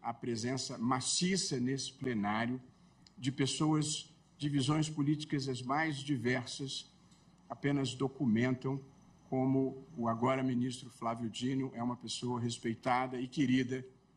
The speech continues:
pela comunidade jurídica, política e pela sociedade brasileira.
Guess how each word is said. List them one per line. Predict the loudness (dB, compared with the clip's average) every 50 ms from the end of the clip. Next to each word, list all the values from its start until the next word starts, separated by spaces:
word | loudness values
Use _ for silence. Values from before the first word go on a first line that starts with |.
| _ _
pela | -6 -2 -2 -2
comunidade | -2 -2 -2 -2 0 0 0 0 0 0 0 0 -4 -4
jurídica, | -6 -4 -2 2 2 2 2 2 -2 -6 -10 -8 -10 -10
política | -10 -6 -6 0 2 2 2 2 0 -4 -6 -6 -6
e | -6
pela | -4 -4 -4 -4
sociedade | -6 -8 -8 -8 -6 -6 -6 -6 -2 0 2 2 2 0 -2 -4 -8 -10 -10 -16 -20 -20 -20 -20 -20 -12 -4
brasileira. | 0 2 2 2 2 4 6 6 6 6 4 2 -2